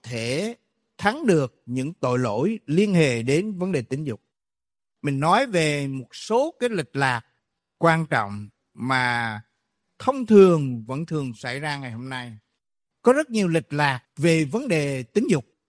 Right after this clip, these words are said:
Chúng ta sẽ suy nghĩ trước, đó là những lệch lạc về phương diện tính dục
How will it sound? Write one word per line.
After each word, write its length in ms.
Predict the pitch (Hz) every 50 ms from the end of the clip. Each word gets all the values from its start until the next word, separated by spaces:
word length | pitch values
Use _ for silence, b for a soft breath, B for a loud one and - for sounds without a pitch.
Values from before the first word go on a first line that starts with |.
| _ _ _ _
Chúng 160 | 220 254 262
ta 140 | 240 214 175 151
sẽ 120 | 143 147 143
suy 200 | - 208 208 202
nghĩ 240 | 190 156 139 143
trước, 320 | 156 - 196 196 220 262 - _ _ _ _
đó 120 | - 180 226
là 200 | 220 190 165 143
những 340 | 135 135 151 185 202 175
lệch 240 | 165 180 175 - -
lạc 300 | 160 160 156 147 143 139 _ -
về 220 | 139 156 151 147
phương 280 | 139 - - 233 220 190
diện 220 | 147 123 120 123
tính 280 | - - 220 262 320 277
dục 200 | 202 156 135